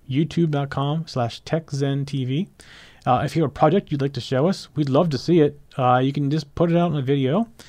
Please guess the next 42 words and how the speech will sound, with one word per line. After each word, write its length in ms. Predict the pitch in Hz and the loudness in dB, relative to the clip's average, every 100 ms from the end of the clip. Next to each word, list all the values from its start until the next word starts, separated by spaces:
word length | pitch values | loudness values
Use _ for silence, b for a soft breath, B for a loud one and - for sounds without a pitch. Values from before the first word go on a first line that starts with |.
| B B - | B B -12
put 140 | - 120 | -4 0
it 80 | 127 | 0
up 140 | 147 | -2
on 160 | 135 135 | -2 0
YouTube, 480 | 147 165 160 143 | 0 2 0 0
send 160 | - 131 | -4 -4
us 100 | 139 | -2
a 60 | 160 | 0
link 180 | 190 | 0
to 160 | - 131 | 2 0
it, 140 | - - - | -2 -8 -10
and, 300 | 127 120 117 | -6 -4 -4
uh, 160 | 117 123 | -4 -4
we'll 100 | 127 | -4
take 220 | - 120 | -4 -4
a 60 | 120 | -2
look. 240 | 156 202 - | -2 -4 -6
And 320 | 127 120 120 | -6 -4 -4
if 100 | 127 | -6
you 80 | 127 | -4
want, 300 | 131 135 - | -4 -6 -6
you 180 | 123 117 | -4 -2
know, 100 | 117 | -2
willing 340 | 117 135 147 | -2 -2 -2
to 160 | 127 117 | -4 -6
show 280 | - 185 196 | -4 -2 0
it, 80 | 135 | -2
let 140 | 127 | -4
us 100 | 117 | -4
know 80 | 127 | -4
that 140 | 117 | -4
too, 140 | - 160 | -2 -2
and 80 | |
we'll 100 | 131 | -2
stick 220 | - 123 - | -6 -8 -4
it 80 | |
out 160 | 120 117 | -4 -2
there, 260 | 127 120 - B B B B - | -4 -4 -6 B B B B -4
uh, 280 | 120 117 - | -2 -2 -4
on 120 | 135 | -4
our 80 | 135 | -4
show 380 | 135 214 214 | -4 -4 -2